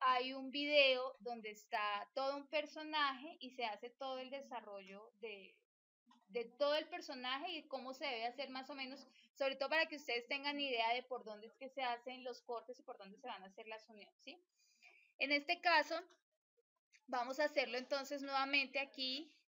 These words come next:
con la parte de la manga. Entonces, yo les decía, vamos a seleccionar, con respecto a esta mitad, yo voy a seleccionar las cuatro aristas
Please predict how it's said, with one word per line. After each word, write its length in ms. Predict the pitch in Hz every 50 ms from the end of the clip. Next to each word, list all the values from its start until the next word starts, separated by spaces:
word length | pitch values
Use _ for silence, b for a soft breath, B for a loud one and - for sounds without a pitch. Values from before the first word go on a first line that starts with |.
| _ _ _
con 160 | - 262 254
la 160 | 233 220 -
parte 320 | - 220 208 202 - - 233
de 120 | 233 240
la 120 | 247 262 269
manga. 300 | 302 302 277 220 196 180
Entonces, 460 | 196 - 220 220 - 269 262 - -
yo 120 | 254 262 262
les 180 | 277 294 269
decía, 440 | 294 294 285 - - 247 208 165 - -
vamos 260 | 214 233 247 262 247
a 80 | 302 311
seleccionar, 800 | 302 - 294 285 262 254 - - 247 226 220 220 208 202 185 b b b b b b b b _ _
con 160 | - 277 262
respecto 560 | 254 254 254 247 - - 277 269 269 - - 320
a 80 | 311
esta 240 | 330 320 - 339 320
mitad, 420 | 330 320 - - 311 285 285 285 285 214
yo 120 | 247 233
voy 120 | 226 220
a 80 | 226 240
seleccionar 680 | 240 269 269 262 262 262 - 247 226 214 202 185 180 175 -
las 240 | 220 226 226 220 -
cuatro 340 | - 247 233 226 226 262 269
aristas 840 | 277 285 320 294 269 254 - - - 269 320 - - - - -